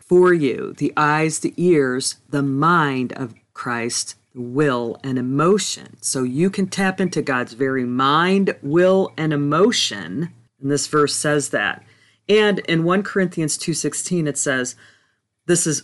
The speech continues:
an Old Testament saying, 'cause it's in all caps, "For who has known the mind and purposes of the Lord as so to instruct him?"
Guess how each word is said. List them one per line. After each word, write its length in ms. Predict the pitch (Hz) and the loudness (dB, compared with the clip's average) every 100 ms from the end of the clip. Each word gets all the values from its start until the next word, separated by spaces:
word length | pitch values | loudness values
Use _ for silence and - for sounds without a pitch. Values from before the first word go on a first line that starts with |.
| - | -4
an 140 | 151 - | -4 2
Old 260 | 185 226 | 4 4
Testament 600 | - 196 170 - 156 143 - | 2 -2 0 -2 -2 0 -2
saying, 400 | - 147 127 127 | 0 0 -2 -6
'cause 160 | 127 | -6
it's 160 | 135 - | -4 -2
in 140 | 151 | 0
all 160 | 143 139 | 0 -2
caps, 420 | - 147 131 - _ | -4 -6 -6 -10 _
"For 220 | - 156 | -2 -2
who 280 | 151 247 294 | 0 2 4
has 220 | 262 214 | 4 2
known 360 | 165 160 165 170 | 0 0 0 0
the 80 | 143 | -2
mind 400 | 147 151 160 147 | 0 0 0 -4
and 100 | 139 | -6
purposes 560 | - 156 147 - 135 | -6 -4 -4 -4 -4
of 160 | 143 123 | -6 -4
the 80 | 135 | -4
Lord 460 | 143 190 202 131 | 2 4 4 2
as 200 | 127 135 | -2 -4
so 280 | - 139 131 | -4 -2 -4
to 260 | 127 147 139 | -4 -4 -2
instruct 500 | 139 - 151 143 - | -4 -4 -4 -4 -4
him?" 460 | 214 190 117 92 | -2 0 -2 -8